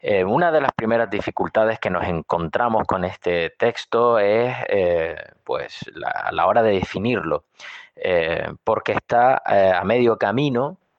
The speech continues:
entre un relato largo o una novela corta.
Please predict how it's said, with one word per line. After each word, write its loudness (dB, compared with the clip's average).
entre 0
un -4
relato 2
largo 2
o 2
una 0
novela 2
corta. -2